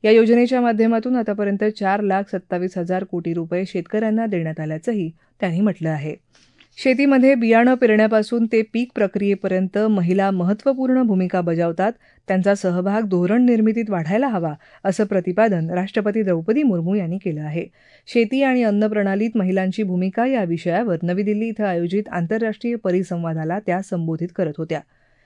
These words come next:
शेती आणि संलग्न उपक्रमांमध्ये भरीव योगदान देणाऱ्या शेतकरी महिलांच्या कार्याची माहिती त्यांनी दिली.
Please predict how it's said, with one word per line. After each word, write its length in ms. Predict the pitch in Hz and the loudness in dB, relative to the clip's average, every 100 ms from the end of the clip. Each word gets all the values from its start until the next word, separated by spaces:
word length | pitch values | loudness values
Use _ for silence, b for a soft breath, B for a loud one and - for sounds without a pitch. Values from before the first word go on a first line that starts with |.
| _ | _
शेती 320 | - 233 262 | -2 -2 2
आणि 200 | 277 247 | 2 2
संलग्न 440 | 233 214 202 226 262 | 2 0 2 2 2
उपक्रमांमध्ये 880 | 247 196 190 190 185 180 175 185 196 | 2 0 -2 0 0 -2 -2 -2 -2
भरीव 320 | 185 190 240 | -2 -2 0
योगदान 400 | 226 175 180 180 | -2 0 -2 0
देणाऱ्या 380 | 175 165 170 180 | -2 -2 -2 -2
शेतकरी 400 | 185 165 190 220 | -4 -4 -2 0
महिलांच्या 540 | 247 175 175 170 185 | 0 0 -2 -4 -4
कार्याची 500 | 180 180 170 196 220 | -4 -4 -4 -4 -4
माहिती 280 | 233 170 165 | -4 -4 -6
त्यांनी 240 | 175 151 151 | -6 -6 -6
दिली. 200 | 160 | -8